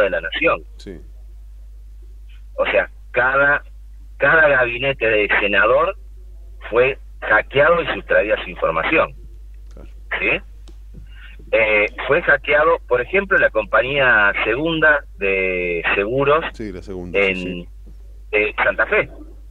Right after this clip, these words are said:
Speaker 1: ¿sí?
Speaker 2: Ujú.
Speaker 1: Fue hackeado el pami, fue hackeado la, eh, Asociación de Farmacéuticos. Esto no es porque sí.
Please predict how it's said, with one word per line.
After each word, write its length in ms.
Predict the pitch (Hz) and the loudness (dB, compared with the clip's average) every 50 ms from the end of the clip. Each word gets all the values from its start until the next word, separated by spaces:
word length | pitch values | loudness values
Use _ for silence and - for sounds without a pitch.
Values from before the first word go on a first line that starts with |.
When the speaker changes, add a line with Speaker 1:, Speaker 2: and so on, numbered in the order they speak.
| - - - - - | -18 -10 -4 -2 -2
Speaker 1:
¿sí? 240 | 95 107 139 175 180 - - - - - - - - - 95 | 0 0 -2 -2 -4 -8 -16 -18 -18 -18 -18 -18 -16 -16 -12
Speaker 2:
Ujú. 120 | 90 92 | -6 -2
Speaker 1:
Fue 120 | 143 156 151 | -2 0 0
hackeado 360 | 170 156 143 147 160 160 151 | 0 0 0 2 2 4 4
el 100 | 147 135 | 2 2
pami, 360 | - 190 180 156 113 90 - - - - - - - - - - - - - - - - - - | 2 2 2 2 0 -4 -10 -12 -16 -18 -18 -18 -18 -18 -18 -18 -18 -18 -18 -18 -18 -18 -8 -2
fue 160 | - 139 147 | 0 0 2
hackeado 600 | 135 160 143 135 - 151 156 156 156 156 151 - - - | 2 2 0 2 2 4 4 6 6 6 4 2 -2 -8
la, 680 | 92 104 113 117 117 - - - 143 147 156 160 - - - - - - | -10 -4 -2 0 2 2 2 2 4 4 2 2 0 -6 -14 -12 -4 0
eh, 680 | 95 101 101 101 101 98 98 98 95 92 92 92 90 87 90 87 87 85 87 87 85 82 82 80 80 - - - - - - - - | 2 4 4 4 4 4 4 4 4 4 2 2 0 -2 -4 -6 -8 -8 -10 -10 -10 -10 -12 -12 -14 -16 -16 -18 -18 -18 -18 -8 -4
Asociación 540 | - - - - 107 - - - - 147 151 | -2 -2 0 -2 -2 -2 0 2 2 2 0
de 60 | 139 | 0
Farmacéuticos. 880 | 131 - 143 - - - - 196 202 180 147 - - - - - - - - - - - - - - - - - - - - - - - - - - - - - - - - - | 0 0 0 0 0 -2 0 0 0 0 0 -4 -10 -14 -14 -14 -14 -14 -14 -16 -18 -18 -18 -18 -18 -18 -18 -18 -18 -18 -18 -18 -18 -18 -18 -18 -18 -16 -16 -16 -16 -18 -12 -6
Esto 440 | - - 190 - - - 127 117 - - | -2 -2 -2 -2 0 2 2 2 2 0
no 340 | 120 127 127 131 143 147 160 | -2 -2 0 2 4 4 4
es 160 | 196 202 - - - | 4 2 0 -4 -4
porque 320 | - 92 85 - - 82 82 - - - | 0 0 0 0 -2 -6 -4 -2 -2 -2
sí. 180 | 82 80 71 | -4 -6 -10